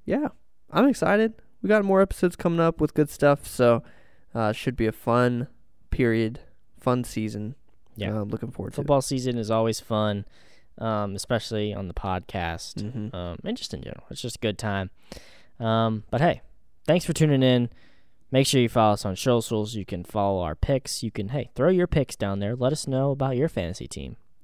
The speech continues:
Speaker 2: Maybe a win or a loss. Uh, your favorite pick, your not so favorite pick, whatever you wanna do. Just throw it in, in, uh, one of our social posts, and, uh, we, we wanna, we wanna,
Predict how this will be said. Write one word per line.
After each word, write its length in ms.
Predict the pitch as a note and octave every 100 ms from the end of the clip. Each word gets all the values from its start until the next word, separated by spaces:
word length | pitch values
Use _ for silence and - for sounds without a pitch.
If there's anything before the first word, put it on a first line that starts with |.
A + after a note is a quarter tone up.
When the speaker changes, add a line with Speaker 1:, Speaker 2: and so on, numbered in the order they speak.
| -
Speaker 2:
Maybe 240 | G#2 G2+
a 80 | G2
win 380 | G2+ G#2+ G#2 G2 -
or 120 | F2+
a 60 | E2+
loss. 480 | G2+ G#2 G#2 - - - - - - -
Uh, 180 | F2+
your 140 | E2+ F#2+
favorite 300 | G#2+ G2 F2+
pick, 340 | G2+ F#2 - -
your 100 | G2
not 160 | D#2+
so 80 | -
favorite 240 | - F2+ D#2+
pick, 260 | F#2+ - -
whatever 260 | G3 A3 A3
you 100 | G#3
wanna 140 | G#3
do. 220 | G#3 G#2+ -
Just 200 | - C#3+
throw 180 | - F#3+
it 80 | F3+
in, 200 | E3+ D#3 - - - - - - -
in, 240 | D3+ D3
uh, 300 | D3 C#3 C3
one 200 | B2 C3+
of 100 | C#3
our 100 | C#3
social 420 | B2 C3 A#2+ - A#2+
posts, 560 | - A2+ A2+ - -
and, 300 | A2+ G#2+ G#2
uh, 280 | G2+ G2+ G2+ G#2 - - - - - -
we, 120 | A2+
we 300 | A#2+ - -
wanna, 280 | D#3 F3 E3 D3
we 80 | F#3+
wanna, 200 | F3+